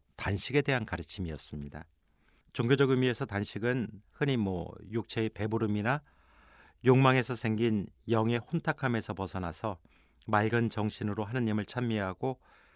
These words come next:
또 단식이라는 고행을 통해서 자신을 하느님께 바치는 행위였습니다.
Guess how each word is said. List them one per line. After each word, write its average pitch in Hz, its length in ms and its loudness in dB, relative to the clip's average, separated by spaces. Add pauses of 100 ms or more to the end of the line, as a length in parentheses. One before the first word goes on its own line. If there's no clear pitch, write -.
(340)
또 131 120 4
단식이라는 127 640 4
고행을 117 380 2
통해서 85 560 -4 (680)
자신을 110 360 0
하느님께 127 480 -2
바치는 85 460 -6
행위였습니다. 85 840 -4